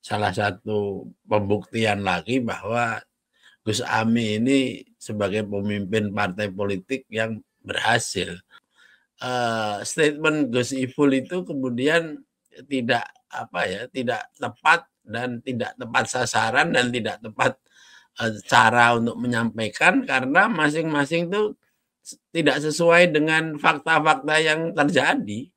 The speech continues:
Yang pertama faktanya bahwa P K B berhasil menambah angkanya.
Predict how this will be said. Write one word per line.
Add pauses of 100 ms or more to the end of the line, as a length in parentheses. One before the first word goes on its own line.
(300)
Yang
pertama
faktanya
bahwa (540)
P
K
B
berhasil
menambah
angkanya.